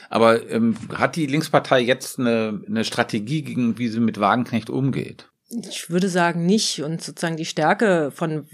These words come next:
Speaker 2: Sarah Wagenknecht, die ja eine Strategie hat, äh, was diese Partei anbelangt oder wie sie, wohin sie sich entwickeln soll, ist ja Ausdruck auch der Schwäche, dass die Partei eben diese Erzählung und diese Strategie eben nicht hat.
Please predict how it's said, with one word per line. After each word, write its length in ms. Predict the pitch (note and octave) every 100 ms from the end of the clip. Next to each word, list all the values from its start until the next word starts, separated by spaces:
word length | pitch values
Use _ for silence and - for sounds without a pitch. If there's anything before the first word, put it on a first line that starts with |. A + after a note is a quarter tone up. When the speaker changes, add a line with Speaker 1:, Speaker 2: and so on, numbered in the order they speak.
| -
Speaker 2:
Sarah 400 | - F3 E3 E3
Wagenknecht, 640 | C#3+ F#3+ C4 A#3+ F3 F#3+ -
die 100 | F3+
ja 80 | E3
eine 120 | F3
Strategie 480 | - E3+ E3+ F#3+ A3+
hat, 380 | F#3 - -
äh, 300 | - E3+ F3 F3+ - - - -
was 140 | D#3
diese 220 | - E3 D#3+
Partei 420 | E3 E3+ G#3 C4
anbelangt 460 | E3+ D#3+ D#3+ G#3
oder 200 | G3 E3
wie 60 | E3
sie, 160 | F3 D#3
wohin 240 | F#3 A3
sie 80 | G#3+
sich 160 | F#3+
entwickeln 480 | F#3+ E3+ A3+ B3+ F#3+
soll, 240 | D#3+ F3 E3
ist 100 | G3
ja 100 | G#2
Ausdruck 460 | C3 G3 - D#3+
auch 280 | C#3 E3 - - - -
der 100 | D#3+
Schwäche, 500 | D#3 - D#3 F#3 A#3
dass 260 | E3+ - -
die 200 | F3+ F3+
Partei 480 | F3+ E3+ F3 F#3+ A3
eben 240 | E3+ F3+
diese 240 | F#3 F#3
Erzählung 500 | F3 D3+ - G#3 G#3
und 120 | F3 F3+
diese 160 | F3
Strategie 480 | - F3+ F3 F3 F3
eben 120 | E3+
nicht 320 | E3 G#3+ -
hat. 260 | C#3 A#2+ -